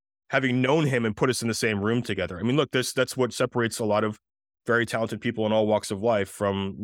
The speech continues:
you know, maybe a job that they would like to do. It's just, there is that initial coincidence. And then we kind of took it from there as people. And then over years, it's, it's close. Like, you know, they treat, he, he and his wife and son treat me like a family member. Like, I'm,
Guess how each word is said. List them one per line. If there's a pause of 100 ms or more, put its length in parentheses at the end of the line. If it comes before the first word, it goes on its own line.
you
know,
maybe
a
job
that
they
would
like
to
do.
It's
just, (420)
there
is
that
initial
coincidence.
And
then (420)
we
kind
of
took
it (160)
from
there
as
people.
And
then (400)
over
years,
it's,
it's
close.
Like, (140)
you
know,
they
treat,
he,
he
and
his (200)
wife
and
son
treat
me
like
a
family
member.
Like,
I'm,